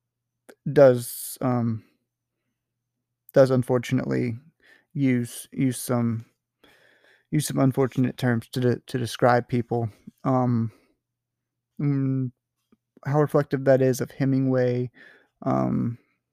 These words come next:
is, um, potentially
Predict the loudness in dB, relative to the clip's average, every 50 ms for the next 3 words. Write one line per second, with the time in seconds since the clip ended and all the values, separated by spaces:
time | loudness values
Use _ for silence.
0 | _ _ _ _ _ _ _ _ _ _ _ _ _ _ _ _ _ _ _ _
1 | _ _ -4 -4 -4 -4 -4 -4 -4 -4 -4 -6 -6 -8 _ _ _ _ _ _
2 | _ _ _ _ _ _ _ _ _ _ _ _ _ _ _ _ _ _ -4 2
3 | 4 4 4 4 2 2 2 2 0 -2 -4